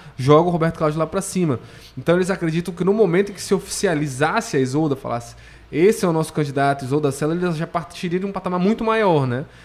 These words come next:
Já seria a coisa mais séria, ela já agregaria mais esse, essa força que o partido tem aqui no estado.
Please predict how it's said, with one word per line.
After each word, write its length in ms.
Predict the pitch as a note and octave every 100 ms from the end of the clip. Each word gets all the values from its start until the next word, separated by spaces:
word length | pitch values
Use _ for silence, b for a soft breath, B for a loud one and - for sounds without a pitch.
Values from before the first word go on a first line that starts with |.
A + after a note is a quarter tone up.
| B
Já 120 | B2+
seria 240 | C3 D#3 D3+
a 40 |
coisa 180 | D#3 D3+
mais 220 | D#3 E3+
séria, 400 | - D#3+ D#3+ F#3
ela 180 | G3+ F#3+
já 140 | F3
agregaria 500 | F3 F3 E3+ E3 F3+
mais 460 | E3+ D#3 E3+ E3 - B B B
esse, 400 | C#3 C#3 D#3 D3
essa 160 | C#3+ D#3
força 400 | - D3+ D3+ -
que 100 | D3
o 40 |
partido 400 | D3+ C#3+ - D3+
tem 180 | D3 D3+
aqui 180 | D3 D3+
no 60 | D#3
estado. 480 | - D3+ C3+ A#2